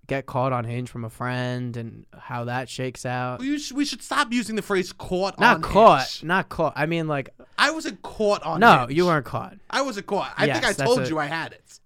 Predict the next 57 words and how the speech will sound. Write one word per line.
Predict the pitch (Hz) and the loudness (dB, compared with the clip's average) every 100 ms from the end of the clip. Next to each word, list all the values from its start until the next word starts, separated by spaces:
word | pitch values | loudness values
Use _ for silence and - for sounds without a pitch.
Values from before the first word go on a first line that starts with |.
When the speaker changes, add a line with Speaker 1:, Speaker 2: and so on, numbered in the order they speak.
| _ | _
Speaker 1:
Yeah, | 220 156 | 2 2
yeah. | 147 139 104 - _ | 2 -2 -4 -10 _
Speaker 2:
So | - 185 170 | -8 -2 0
it | |
wasn't | 196 202 175 | 2 0 -2
like, | 156 139 - | -6 -6 -2
I | |
wasn't | 202 185 127 | -2 -2 -8
caught. | - 180 139 - - _ - - _ - - | -6 -4 -4 -10 -20 _ -20 -20 _ -12 0
Speaker 1:
I | 190 | 4
didn't, | 233 196 147 | 4 2 0
it | |
must've | 180 220 170 | 0 0 0
got | 143 127 | -4 0
real | 147 | 0
active, | 127 127 120 - 131 | 2 0 -2 -6 -14
though, | 123 131 | -12 -10
in | 120 | -8
the | 120 | -8
past | 120 123 | -8 -8
few | - 127 | -8 -4
<laughs> | 156 | -2
days | - - - - - - | -2 -4 -12 -10 -8 -8
because | - - 170 160 139 | -8 -4 -4 -4 -8
you've | 170 196 151 | -6 -6 -6
said | 180 208 | -6 -6
you've | 156 | -6
had | 127 131 139 139 | -8 -6 -6 -6
it | 139 131 | -8 -8
on | 131 139 135 | -10 -10 -8
and | 131 | -8
off. | 131 131 131 - - - - - - - - | -6 -6 -6 -10 -20 -20 -20 -20 -20 -20 -8
And | 131 131 | -6 -4
then | 131 | -4
I | 127 120 | -4 -4
was | 120 | -6
like, | 113 | -8
"Oh, | - 143 | -6 -4
wow." | 120 | 0
Speaker 2:
Nah, | 370 - - - | 0 -2 -8 -4
I | 233 | -4
had | 220 214 233 | -2 -2 -2
it | 165 | -2
off. | 143 - - - - | -6 -12 -20 -14 -4
Speaker 1:
Yeah, | 143 120 | -2 -2
yeah, | 120 | -2
Speaker 2:
I | 196 | -2
Speaker 1:
yeah. | 214 | 0
Speaker 2:
had | 214 | -2
it | 196 | -2
on | 180 180 175 | -2 -2 -4
for | 170 175 | -4 -4
a | |
moment | 165 151 147 143 | -2 -4 -4 -8
and | 139 | -8
I | 139 | -10
took, | 139 151 | -10 -10